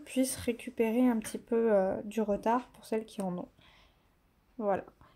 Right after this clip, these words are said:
Il n'y a rien de compliqué sur cette étape, il n'y a pas de fil métallique, il n'y a rien, il n'y a pas de petits points, euh, rien de compliqué. Comme la dernière fois,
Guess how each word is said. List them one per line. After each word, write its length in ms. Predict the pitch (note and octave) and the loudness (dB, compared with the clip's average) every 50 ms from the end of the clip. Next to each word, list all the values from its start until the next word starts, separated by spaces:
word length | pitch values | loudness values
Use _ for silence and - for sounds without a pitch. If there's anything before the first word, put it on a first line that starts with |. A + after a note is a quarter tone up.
| _ _ - | _ _ 2
Il 40 | A3 | 4
n'y 40 | G#3 | 4
a 60 | G3 | 6
rien 200 | G3 G#3 A#3+ C4+ | 6 6 4 4
de 60 | D4+ | 6
compliqué 500 | D4 D4+ C#4 B3+ - B3 A3+ - A3+ B3 | 6 6 4 6 4 -2 0 4 4 4
sur 200 | B3 - C4 B3+ | 4 2 0 -2
cette 220 | - A3 F#3+ - G3+ | 0 -4 -4 -2 -4
étape, 520 | F#3+ F#3+ - F#3 F#3 G3 G#3+ A3+ A3+ - | -6 -2 0 2 2 4 2 2 0 -2
il 80 | - F#3+ | -4 -6
n'y 20 | |
a 40 | F3+ | -2
pas 140 | - A#3+ A#3+ | -2 -4 -4
de 60 | - | -2
fil 200 | - - B3 A3+ | -2 -2 0 2
métallique, 760 | G#3+ G#3 G3+ - G3+ F3+ F3 F3 E3+ F3+ F#3+ G#3+ A3 - - | 0 0 0 0 -2 -2 0 0 -2 -2 -2 -4 -6 -4 -4
il 40 | F3+ | -2
n'y 60 | E3+ | -2
a 40 | E3+ | -2
rien, 760 | E3+ F#3 F#3+ G#3+ A3+ A#3 A3 G#3+ G3 G3 F#3+ G3+ - A#3+ A#3+ - _ _ _ - - - - - _ _ _ _ _ _ - | -2 -2 -2 -2 -2 -2 -4 -4 -4 -6 -6 -8 -8 -10 -12 -12 _ _ _ -20 -20 -20 -20 -20 _ _ _ _ _ _ 2
il 40 | |
n'y 60 | A#3 G#3+ | 4 4
a 40 | |
pas 140 | G#3 A#3+ A#3+ | 4 4 2
de 60 | B3 | 2
petits 320 | B3+ C#4 C4 C4 - - - | 2 0 0 0 -4 -12 -14
points, 760 | _ - - G3+ F#3+ F#3+ G3 G#3 A3 A3 G#3+ F#3+ F3+ F#3 F#3+ | _ -10 -4 -2 -2 0 0 0 0 0 0 -2 -2 -4 -6
euh, 20 | A3 A3 - - | -8 -10 -12 -6
rien 180 | - A#3 B3 C4+ | 0 2 2 2
de 60 | C4 | 2
compliqué. 500 | C4 A#3+ A3 G#3+ - - - - - - - _ _ _ _ _ _ _ _ _ _ _ _ _ _ _ _ _ _ _ _ _ _ _ _ _ _ _ _ - - _ _ _ _ _ _ _ - - _ _ _ | 0 -2 -4 -4 -6 -14 -18 -18 -18 -18 -20 _ _ _ _ _ _ _ _ _ _ _ _ _ _ _ _ _ _ _ _ _ _ _ _ _ _ _ _ -20 -20 _ _ _ _ _ _ _ -20 -20 _ _ _
Comme 200 | - D4 C#4+ D4+ | 6 8 8 8
la 100 | D#4 D#4+ | 8 8
dernière 360 | D4 C#4 C4+ C4 B3+ B3 B3+ - | 6 6 6 6 6 4 2 0
fois, 320 | - - B3 B3+ C#4+ F4 | 0 2 4 4 4 2